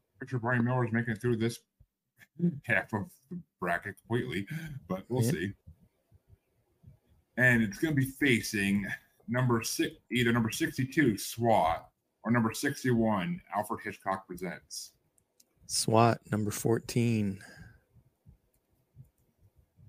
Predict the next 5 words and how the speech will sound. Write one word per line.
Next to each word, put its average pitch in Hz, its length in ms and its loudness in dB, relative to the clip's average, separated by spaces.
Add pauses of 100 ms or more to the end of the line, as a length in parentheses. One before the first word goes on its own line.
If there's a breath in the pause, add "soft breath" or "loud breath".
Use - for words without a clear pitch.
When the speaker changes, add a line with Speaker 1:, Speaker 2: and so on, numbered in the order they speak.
(120)
Speaker 2:
Hitchcock 110 640 -2
is 104 220 -8
down 104 400 -4
kinda 104 340 -6
lower. 104 680 -6